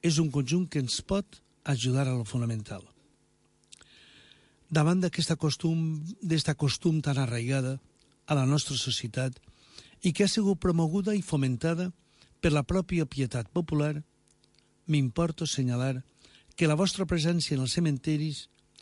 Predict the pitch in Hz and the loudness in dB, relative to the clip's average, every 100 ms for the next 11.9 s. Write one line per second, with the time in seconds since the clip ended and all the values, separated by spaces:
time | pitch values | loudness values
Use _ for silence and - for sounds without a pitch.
0 | _ 156 160 147 143 - 185 185 175 151 | _ -2 0 2 0 0 0 0 -2 0
1 | 131 113 131 117 113 107 104 104 92 - | 0 -2 -2 -2 -4 -6 -8 -12 -14 -20
2 | _ _ _ _ _ _ _ _ _ - | _ _ _ _ _ _ _ _ _ -4
3 | 156 151 165 147 - 107 98 104 110 95 | 2 4 2 0 -4 -6 -6 -8 -8 -10
4 | - - _ _ _ _ _ - - _ | -12 -18 _ _ _ _ _ -20 -20 _
5 | _ 175 160 139 190 - - 202 185 - | _ 2 4 4 2 0 -2 -4 -4 -6
6 | - _ _ - 139 127 - 117 98 - | -10 _ _ -12 -4 -4 -4 -6 -6 -12
7 | - _ _ _ _ - 175 170 214 202 | -16 _ _ _ _ -2 2 2 2 0
8 | 196 208 208 190 - _ _ _ _ _ | 0 -2 -2 -4 -10 _ _ _ _ _
9 | _ - 165 160 175 180 175 160 143 135 | _ 0 2 4 2 2 2 2 2 0
10 | - - 131 123 139 180 - _ _ _ | -2 -2 0 2 2 0 -4 _ _ _
11 | - 156 156 165 143 127 120 113 | -2 2 2 2 2 2 2 0